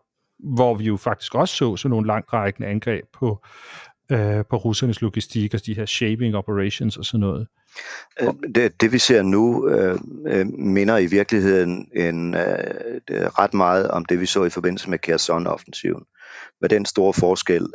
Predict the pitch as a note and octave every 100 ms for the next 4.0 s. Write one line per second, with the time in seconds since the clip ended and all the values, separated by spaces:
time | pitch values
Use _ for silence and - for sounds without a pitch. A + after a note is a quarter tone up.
0 | - F2 D#2+ - E2 F#2 F2+ F2+ F2 -
1 | E2+ E2+ F2 D#2+ D2 - - - _ -
2 | F2 - F#2 F#2 F2 F#2+ E2+ F2 F2 F2+
3 | D#2 - E2 - E2+ E2+ E2 D#2+ D#2